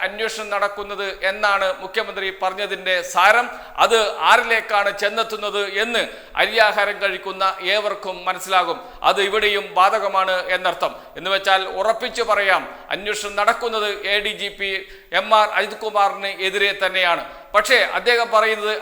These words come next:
അങ്ങനെയല്ല. അത് പറയാനാണ് അദ്ദേഹം മാധ്യമങ്ങളെ കണ്ടത്. അത് മാത്രം പറയാൻ, "ഞാൻ കൊടുത്ത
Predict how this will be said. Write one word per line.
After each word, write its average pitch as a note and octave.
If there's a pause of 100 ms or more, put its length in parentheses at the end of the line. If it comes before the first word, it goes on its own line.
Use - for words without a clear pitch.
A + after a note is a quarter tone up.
അങ്ങനെയല്ല. G#3+ (400)
അത് A#3
പറയാനാണ് B3+
അദ്ദേഹം A#3
മാധ്യമങ്ങളെ A3
കണ്ടത്. G3+ (160)
അത് F3+ (160)
മാത്രം G3+ (120)
പറയാൻ, F#3 (360)
"ഞാൻ G3 (120)
കൊടുത്ത G3